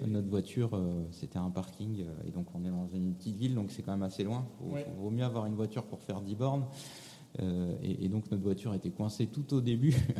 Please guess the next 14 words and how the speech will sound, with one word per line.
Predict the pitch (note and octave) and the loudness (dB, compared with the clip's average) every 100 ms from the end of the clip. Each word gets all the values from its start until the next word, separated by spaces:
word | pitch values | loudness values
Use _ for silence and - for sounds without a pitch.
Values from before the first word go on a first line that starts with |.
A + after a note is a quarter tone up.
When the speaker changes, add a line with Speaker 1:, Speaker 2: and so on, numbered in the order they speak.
| G#2 - | 0 -4
Speaker 1:
<laughs> | - - - - - | -14 -16 -16 -12 -8
donc | - | -6
on | |
pouvait | F#2 G2 F#2 | -4 2 2
pas, | A2+ C3 B2+ | 4 6 6
euh, | A#2 A2 G2+ | 6 4 2
partir. | - - - C3 - - - - - - - - - - | -4 -6 -4 -4 -4 -14 -18 -20 -20 -20 -20 -20 -16 -8
En | |
plus, | F#2+ A2 F#2 | -4 -4 -4
on | |
s'est | F2+ | -4
retrouvés | E2+ - F2+ F#2 | -6 -6 -2 0
donc, | F2+ | 0
euh, | F#2 | -4